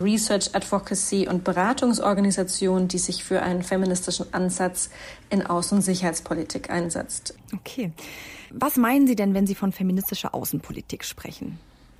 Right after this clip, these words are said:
Speaker 1: Feministische Außenpolitik ist ein Ansatz, der die traditionellen Strukturen, die traditionellen Paradigmen von Außen- und Sicherheitspolitik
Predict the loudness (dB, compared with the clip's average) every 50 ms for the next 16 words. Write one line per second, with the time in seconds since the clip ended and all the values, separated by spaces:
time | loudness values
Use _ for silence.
0 | -20 -20 -14 -6 -2 2 4 4 4 4 2 2 0 0 2 2 2 2 2 2
1 | 0 0 0 0 -2 -2 0 0 -2 -2 -2 -4 -6 -6 -4 -4 -4 -4 -2 0
2 | 0 0 0 0 0 -2 -2 -4 -6 -8 -6 -2 0 2 2 2 2 2 2 0
3 | 0 -2 -4 -6 -8 -4 -2 -2 0 2 2 2 2 2 0 -2 -4 -10 -20 -20
4 | -20 -16 -10 -4 0 2 2 4 2 2 0 0 0 0 2 2 2 2 2 2
5 | 2 2 2 2 2 0 -2 -4 -4 -4 -4 -4 -4 0 2 4 6 6 4 2
6 | 2 -2 -2 0 0 0 0 0 0 0 0 0 -2 -2 0 0 2 2 2 2
7 | 0 0 0 0 0 0 -2 -2 -2 0 0 0 0 0 0 0 0 -2 0 0
8 | 0 0 0 -2 -6 -10 -8 -4 -2 -2 -2 0 -2 -2 -2 -4